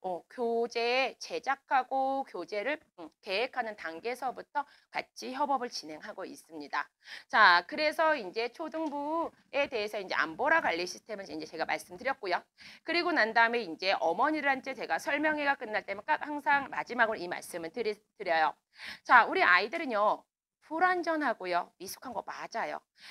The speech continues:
근데 그게 부정적으로 보시는 게 아니라 말 그대로 그만큼 변화 가능성도 높고요.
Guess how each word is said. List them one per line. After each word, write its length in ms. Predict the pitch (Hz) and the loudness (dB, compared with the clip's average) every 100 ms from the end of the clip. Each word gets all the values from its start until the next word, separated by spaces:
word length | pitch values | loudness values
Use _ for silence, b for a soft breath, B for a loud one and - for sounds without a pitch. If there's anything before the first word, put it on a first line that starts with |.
| B | B
근데 340 | 381 359 311 | -2 2 2
그게 280 | 320 262 269 | 0 -2 -4
부정적으로 600 | - 190 226 285 285 269 | -4 -8 -4 -2 -2 -2
보시는 340 | - 190 208 202 | -4 -10 -8 -4
게 60 | |
아니라 340 | 175 165 165 160 B B | -4 0 0 -2 B B
말 280 | 226 320 349 | 6 6 2
그대로 240 | 226 233 | 0 -2
그만큼 560 | - 190 240 269 240 247 | -4 -2 0 0 -4 -10
변화 460 | - 175 214 330 | -8 -6 -2 -2
가능성도 720 | 330 - 160 208 285 302 262 180 | -2 -8 -10 -10 -8 -6 -6 -8
높고요. 420 | 156 - 165 | -10 -8 -2